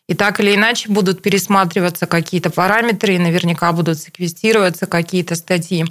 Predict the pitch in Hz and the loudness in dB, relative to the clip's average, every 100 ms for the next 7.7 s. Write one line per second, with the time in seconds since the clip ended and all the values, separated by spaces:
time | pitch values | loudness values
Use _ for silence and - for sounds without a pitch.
0 | - - - - - - 202 196 196 196 | -8 -18 -18 -20 -18 0 4 6 6 4
1 | 190 196 - 226 226 220 196 240 226 214 | 4 0 0 2 2 2 0 0 2 0
2 | - - 196 202 220 214 - 175 165 160 | -2 -2 2 4 2 2 0 2 2 2
3 | 220 254 262 226 170 160 160 - 196 190 | 2 2 2 0 0 0 0 0 0 0
4 | 190 185 190 214 220 196 190 190 185 - | 0 0 2 2 2 2 2 2 0 -2
5 | - 185 170 160 151 - 175 - 170 156 | 0 2 2 -2 -4 -2 -4 0 0 0
6 | 156 208 220 214 - 160 165 151 165 208 | 2 2 4 2 0 0 0 0 0 0
7 | 214 - - - 170 160 | 0 -8 -4 0 2 0